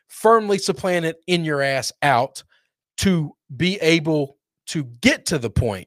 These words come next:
where they could just run it in, but instead he threw the pick. That offense wasn't clicking and, and, and wasn't looking like, I mean, it, they literally had to have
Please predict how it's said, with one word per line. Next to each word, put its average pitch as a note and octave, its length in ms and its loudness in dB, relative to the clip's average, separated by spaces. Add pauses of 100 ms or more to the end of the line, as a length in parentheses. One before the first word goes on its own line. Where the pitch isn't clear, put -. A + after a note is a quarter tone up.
where C3 200 -2
they B2+ 160 -2
could B2 140 -8
just B2 240 -6
run A#2 220 -4
it G#2 120 -10
in, G2+ 220 -8
but G2+ 120 -10
instead G2+ 300 -10
he F#2+ 60 -14
threw G#2 180 -14
the F2+ 100 -14
pick. - 400 -10 (2000)
That G#3+ 260 6
offense G#3 460 4
wasn't D3+ 340 -2
clicking D3+ 400 -8
and, B2 220 -12
and, A#2+ 200 -12
and B2+ 220 -10
wasn't C3 400 -2
looking C3 400 -4
like, A#2+ 240 -10
I D3 60 -6
mean, E3+ 140 2
it, G3+ 180 0
they G3+ 100 6
literally G3 400 4
had D3+ 160 0
to C3+ 60 0
have C3+ 180 -2